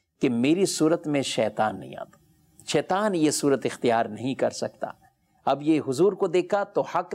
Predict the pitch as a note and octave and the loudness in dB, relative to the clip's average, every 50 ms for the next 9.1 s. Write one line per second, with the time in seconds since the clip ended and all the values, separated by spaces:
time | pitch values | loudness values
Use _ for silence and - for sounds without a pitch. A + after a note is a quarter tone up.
0 | E3+ E3+ E3+ D#3 - F#3+ F3+ F3+ F3 - F#3 F#3+ G3 F#3 - - - - G3+ G3 | -6 -4 -4 -4 -2 -2 -2 -2 -2 -4 -4 -2 -2 -2 -2 -2 -2 -2 -2 -2
1 | - - E3 D3+ E3+ D#3 B2 A#2+ G#2+ G#2 - A#2 G#2+ - - - - - _ _ | -4 -4 -4 -2 -2 0 0 -2 -4 -4 -6 -8 -8 -8 -10 -12 -16 -18 _ _
2 | _ _ _ _ _ _ _ - - - _ _ - A3 G#3+ - C#4+ A#3 C#4 C4+ | _ _ _ _ _ _ _ -20 -20 -20 _ _ -4 -2 0 0 2 2 2 0
3 | B3+ A#3 - C4 - - A3+ G3+ G3+ F#3+ A3 A#3 A3+ F#3 G#3 F3 F3+ E3+ - - | 0 0 0 0 2 2 2 0 0 -2 -4 -2 0 0 0 2 0 -4 -2 0
4 | - B3 A#3+ - - G#3 - E3+ F3 D#3+ F3+ F3+ - E3 D3 - - C#3+ C3+ - | 0 0 0 0 -4 -4 0 2 2 4 2 2 2 0 0 0 2 0 0 2
5 | E3+ D3+ A#2+ A#2+ A#2 A2 - - _ _ _ _ _ - - _ _ _ _ - | 2 0 2 2 0 0 -2 -4 _ _ _ _ _ -20 -20 _ _ _ _ -2
6 | C#3 - - D3 C3+ C#3+ D#3 D#3+ D3+ D3+ C3+ D3 D3+ E3 - - D3 - - - | -2 0 0 2 2 2 2 2 0 -2 0 0 -2 0 0 -4 -6 -4 -4 -6
7 | - A#2+ G2+ F#2+ - - - - - _ _ _ _ - C3+ B2+ E3+ A3+ C4 C#4 | -4 -2 -4 -4 -6 -10 -14 -16 -20 _ _ _ _ -14 -4 0 2 2 2 2
8 | A#3+ - C#4+ C#4 A#3 - - A#3 A#3+ B3 B3+ B3+ A#3 A#3 A#3 A#3 - B3 B3 A3 | 0 -2 -4 -4 -4 -2 -2 -2 -2 0 -2 0 2 2 2 0 0 -2 2 2
9 | A#3 A#3 | 2 2